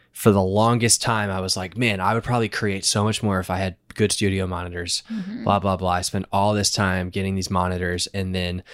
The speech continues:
Speaker 1: the exact same thing that I wasn't doing at home that I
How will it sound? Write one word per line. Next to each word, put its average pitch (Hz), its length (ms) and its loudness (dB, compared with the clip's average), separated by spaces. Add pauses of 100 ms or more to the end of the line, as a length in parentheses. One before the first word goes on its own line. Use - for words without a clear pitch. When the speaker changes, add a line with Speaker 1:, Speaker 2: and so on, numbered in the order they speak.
(200)
Speaker 1:
the 110 160 4
exact 98 460 2
same 104 200 0
thing 98 380 -2
that 95 100 -2
I 87 380 0 (320)
wasn't 113 340 4
doing 107 220 4
at 95 100 2
home 101 320 2
that 95 140 0
I 92 300 -2